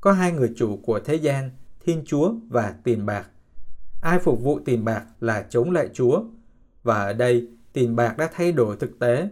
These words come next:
Họ đã nhìn thấy điều kỳ diệu của sự phục sinh, nhưng họ đã được trả tiền để giữ im lặng. Chúng ta nghĩ đến nhiều lần khi các Kitô hữu nam nữ đã được trả tiền để không công nhận trên thực tế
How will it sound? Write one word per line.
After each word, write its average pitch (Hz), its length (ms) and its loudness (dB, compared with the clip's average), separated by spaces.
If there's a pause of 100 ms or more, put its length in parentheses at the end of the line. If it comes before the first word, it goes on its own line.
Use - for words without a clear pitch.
(420)
Họ 143 200 2
đã 170 100 2
nhìn 151 260 0
thấy 170 120 0
điều 156 280 2
kỳ 127 180 -2
diệu 143 280 0
của 131 100 -2
sự 135 240 -4
phục 127 180 -4
sinh, 151 280 2 (440)
nhưng 175 180 0
họ 143 280 0
đã 175 100 4
được 147 200 2
trả 107 220 -4
tiền 123 360 0 (100)
để 107 120 -4
giữ 117 280 -2
im 139 200 -4
lặng. 117 200 -2 (680)
Chúng 151 200 -6
ta 131 160 0
nghĩ 135 220 -4
đến 151 200 0
nhiều 131 180 0
lần 110 260 -2 (280)
khi 143 240 -2
các 190 200 0
Kitô 156 280 0
hữu 160 140 0
nam 151 280 -6
nữ 165 340 -2
đã 170 100 2
được 139 220 0
trả 104 140 -2
tiền 113 420 0 (160)
để 117 120 -2
không 175 280 0
công 180 200 2
nhận 151 220 -2
trên 156 200 -2
thực - 220 -6
tế 131 260 0